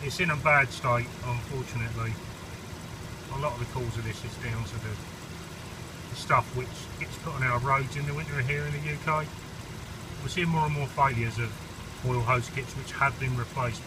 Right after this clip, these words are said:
previously under the Mazda recall as well. But yeah, with the age of the cars, even the new hose kits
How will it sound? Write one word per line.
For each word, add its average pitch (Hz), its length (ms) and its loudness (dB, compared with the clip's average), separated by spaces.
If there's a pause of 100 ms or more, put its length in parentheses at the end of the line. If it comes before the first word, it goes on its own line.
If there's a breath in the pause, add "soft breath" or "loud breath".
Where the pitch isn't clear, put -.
previously 113 600 -2 (680)
under 117 180 0
the 110 100 0
Mazda 110 320 0
recall 113 440 0
as 107 140 -4
well. 113 180 0 (1800)
But 127 200 -2
yeah, 110 220 0
with 117 120 -2
the 131 160 2
age 120 160 2
of 117 80 -4
the 107 60 -6 (100)
cars, 101 300 0 (840)
even 117 260 0
the 113 60 2
new 117 280 2 (180)
hose 107 320 -2
kits - 360 -4